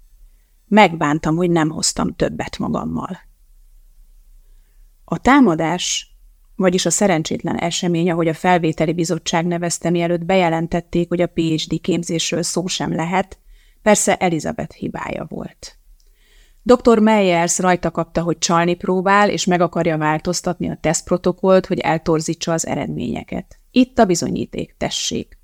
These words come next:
Amikor pedig a témavezető szembesítette a hallgatót a csalással,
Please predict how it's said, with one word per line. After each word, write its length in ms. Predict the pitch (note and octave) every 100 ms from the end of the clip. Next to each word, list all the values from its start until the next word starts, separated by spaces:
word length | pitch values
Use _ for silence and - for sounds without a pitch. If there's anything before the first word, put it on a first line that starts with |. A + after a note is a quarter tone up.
| - - _ - - - - _ -
Amikor 360 | - F#3 F#3 F3+
pedig 220 | F3+ F3+
a 60 | F3+
témavezető 760 | G#3+ C4 F3+ D#3+ D#3+ D#3 E3+
szembesítette 840 | E3 G#3 G3+ E3 - D#3+ D3+ - F#3+
a 40 |
hallgatót 580 | F3 F3+ F3 D#3 - -
a 60 | -
csalással, 880 | - E3 F#3 F#3 - A3+ A#3 A#3